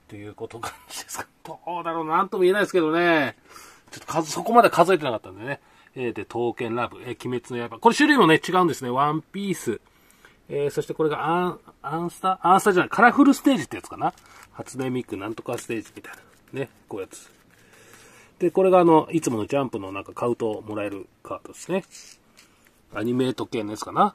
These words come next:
で、これ何なんだろうな。ごめんなさい、ちょっとよくわかんないんですけど、シャドーバースかな。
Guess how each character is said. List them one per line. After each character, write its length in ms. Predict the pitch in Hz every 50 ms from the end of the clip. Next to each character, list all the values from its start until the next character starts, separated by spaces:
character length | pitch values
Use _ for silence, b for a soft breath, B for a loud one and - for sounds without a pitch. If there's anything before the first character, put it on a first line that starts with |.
| _ -
で、 80 | 104
こ 140 | - - 143
れ 80 | 156 151
何 300 | 131 123 170 202 208 180
な 60 | -
ん 80 | 90
だ 80 | - -
ろ 100 | - - -
う 40 | B
な。 40 | B B B B B B B B - - _ _ _ - - _ _ B B B B B B B B B B B _
ご 80 | -
め 60 | 117 120
ん 40 |
な 40 | 123
さ 100 | - 131
い、 60 | 90
ち 100 | - -
ょ 20 | -
っ 20 | -
と 60 | 123
よ 100 | 156 151
く 80 | -
わ 80 | 107 107
か 100 | - 165
ん 40 | 165
な 80 | 139 107
い 20 |
ん 40 | 98
で 40 | 87
す 80 | -
け 80 | - 101
ど、 260 | 95 123 127 120 104 92 - - - - - - B B B B B B B _ _ b b b b b b b b b b b
シ 160 | - - - 135
ャ 60 | 156
ド 180 | 254 277 285
ー 40 | 269
バ 140 | 302 285 -
ー 40 | -
ス 80 | -
か 80 | - -
な。 120 | - -